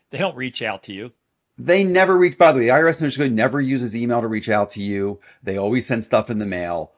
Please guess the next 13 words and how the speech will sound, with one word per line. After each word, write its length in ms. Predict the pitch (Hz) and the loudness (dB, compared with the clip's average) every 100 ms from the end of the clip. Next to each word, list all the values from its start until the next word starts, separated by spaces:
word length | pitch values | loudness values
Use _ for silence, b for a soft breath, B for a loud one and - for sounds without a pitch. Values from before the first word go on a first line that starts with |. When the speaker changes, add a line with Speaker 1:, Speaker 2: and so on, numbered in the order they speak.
| _ | _
Speaker 2:
Um, 240 | 98 95 92 | -6 -6 -6
be 100 | 95 | -10
very, 420 | 87 110 104 98 | -4 -2 0 -2
very 240 | 92 90 | -4 -4
s-, 140 | 85 104 | -6 -10
uh, 100 | 110 | -12
cautious 480 | - 95 82 - 78 | -10 -6 -6 -8 -14
of 60 | 82 | -14
those 160 | 80 | -12
sorts 180 | 85 76 | -12 -14
of 100 | 80 | -14
things. 240 | 76 73 | -14 -14
That's 200 | 76 90 | -10 -10